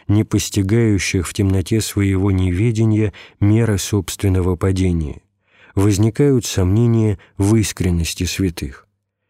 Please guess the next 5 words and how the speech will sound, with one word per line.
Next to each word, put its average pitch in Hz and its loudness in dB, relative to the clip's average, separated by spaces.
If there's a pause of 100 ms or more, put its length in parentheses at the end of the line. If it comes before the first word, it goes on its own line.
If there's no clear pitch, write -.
(240)
Почему 110 2
человек, 104 0
праведность 98 0
которого 92 0
очевидна, 104 -2